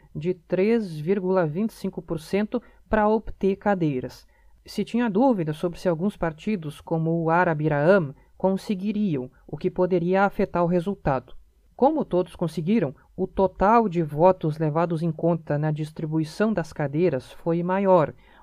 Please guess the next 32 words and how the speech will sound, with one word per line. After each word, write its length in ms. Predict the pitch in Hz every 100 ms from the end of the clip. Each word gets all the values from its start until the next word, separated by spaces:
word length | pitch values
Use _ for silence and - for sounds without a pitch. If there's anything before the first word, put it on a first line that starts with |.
| -
o 120 | 170
que 200 | - 190
ajudou 540 | 202 196 220 165 214
a 60 | 214
que 160 | - 220
nenhum 340 | 226 202 247
dos 180 | 247 170
dois 240 | 190 202
blocos 460 | 170 165 185 190 -
ficasse 520 | - - 180 175 -
com 160 | - 180
maioria. 520 | 180 190 175 135 139 - _ _ _ _ -
Outro 340 | 196 277 285
partido 480 | 269 208 175 226 208
sobre 320 | 190 202 175
o 40 | 190
qual 240 | 190 196
havia 300 | 196 156 190
dúvida 560 | 147 185 226 160 135 131
se 220 | - 180
conseguiria 640 | 185 180 185 156 170 214 180
ou 220 | 220 220
não 240 | 196 226
ultrapassar 760 | 175 - 185 185 165 - 185 175
os 180 | 156 -
três 280 | 160 175
vírgula 320 | 151 160 160 156
vinte 180 | 160
e 20 | 151
cinco 240 | 160 151
por 180 | 143 135
cento 420 | - 170 151